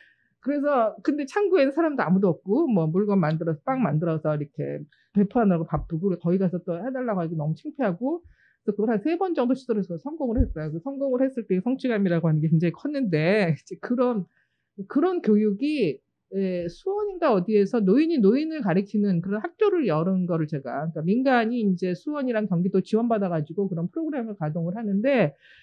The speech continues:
이제 어느 정도 고급 교육을 받은 사람도 정년을 해서 사회에 나오면 그 사람은 그 자기가 가진 평생을 쌓은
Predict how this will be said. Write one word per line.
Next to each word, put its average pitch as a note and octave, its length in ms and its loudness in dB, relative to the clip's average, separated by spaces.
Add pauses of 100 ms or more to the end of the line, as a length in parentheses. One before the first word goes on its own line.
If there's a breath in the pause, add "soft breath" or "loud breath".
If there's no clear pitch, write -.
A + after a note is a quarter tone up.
(180 soft breath)
이제 A3 200 4
어느 A#3 220 8
정도 C4+ 500 6
고급 C4+ 320 4
교육을 C4+ 260 4
받은 G3+ 300 4
사람도 B3 300 6
정년을 A#3 580 2
해서 B3+ 260 -2
사회에 D4+ 260 -4
나오면 G#3+ 460 2
그 G#3 80 -6
사람은 C4 380 0
그 B3+ 120 -2
자기가 A3+ 320 -2
가진 A3 280 0
평생을 D4+ 440 -2
쌓은 B3 440 -4